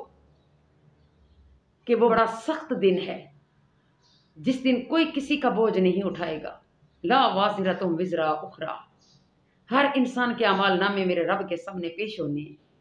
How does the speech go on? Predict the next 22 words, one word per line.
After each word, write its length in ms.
इसलिए 340
दुनिया 440
के 120
अंदर 340
अपने 480
आप 300
को 120
एक 440
हद 300
के 180
अंदर 320
लेकर 360
चलो। 260
फिर 160
रब 160
कहता 260
है 140
कि 40
अल्लज़ी 600
हुम 300
फ़ीही 380
मुख्तलिफून, 920